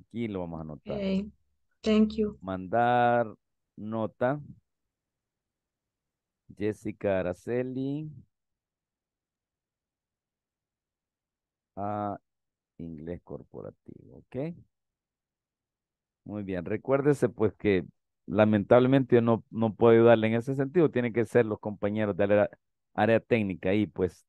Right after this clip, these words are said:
Speaker 1: ni modo, hay que estar presionando, ¿verdad? Eh, pero igual Jessica Araceli ahí nos va a ver cómo, cómo vamos resolviendo y usted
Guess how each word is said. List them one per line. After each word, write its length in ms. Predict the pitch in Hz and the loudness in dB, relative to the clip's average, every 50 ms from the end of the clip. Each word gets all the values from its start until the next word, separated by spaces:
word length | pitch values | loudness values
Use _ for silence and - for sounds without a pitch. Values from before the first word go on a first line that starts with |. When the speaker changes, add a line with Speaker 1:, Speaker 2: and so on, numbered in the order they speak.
| _ - | _ -12
Speaker 1:
ni 80 | 92 92 | -10 -4
modo, 240 | 107 143 190 208 | -2 2 4 4
hay 80 | 170 127 | 4 4
que 100 | - 113 | 2 -2
estar 320 | 110 - - 127 127 123 120 - - _ _ _ _ _ _ _ | -4 0 2 2 2 2 -2 -8 -18 _ _ _ _ _ _ _
presionando, 600 | - 110 104 - 113 123 135 131 113 92 78 71 | -4 -4 -4 -4 -4 -2 0 0 0 0 -2 -4
¿verdad? 300 | 76 92 113 135 180 190 165 - - _ _ _ _ _ _ _ _ _ _ _ | -4 -4 -2 0 -2 -2 -4 -8 -16 _ _ _ _ _ _ _ _ _ _ _
Eh, 280 | - 123 123 123 123 107 - | 0 2 4 4 4 2 2
pero 160 | 135 135 135 | 2 2 4
igual 320 | 139 135 120 143 156 185 180 | 2 2 4 4 2 2 2
Jessica 360 | 175 190 165 - 165 - 170 | 0 -2 -2 -2 -2 0 2
Araceli 380 | 160 156 151 - - 170 170 165 | 2 2 2 0 -4 -4 0 0
ahí 120 | 156 156 160 | 0 0 -2
nos 140 | 156 151 143 | -4 -4 -2
va 120 | 143 143 | 0 0
a 40 | 139 | 2
ver 160 | 151 156 139 | 2 0 -2
cómo, 440 | - 143 135 135 131 127 123 107 - _ _ _ _ _ _ _ | -2 -8 -8 -6 -6 -6 -8 -8 -12 _ _ _ _ _ _ _
cómo 200 | - 123 127 131 | -12 -8 -4 -2
vamos 220 | 135 139 139 139 135 | -2 -2 0 0 0
resolviendo 580 | 139 127 - 135 131 131 143 170 175 170 151 143 | 0 0 0 -2 -4 -2 -4 -4 -2 -2 -2 -2
y 80 | 131 | -2
usted 420 | 123 - - - 131 127 120 113 | -2 -6 -4 -2 0 2 2 0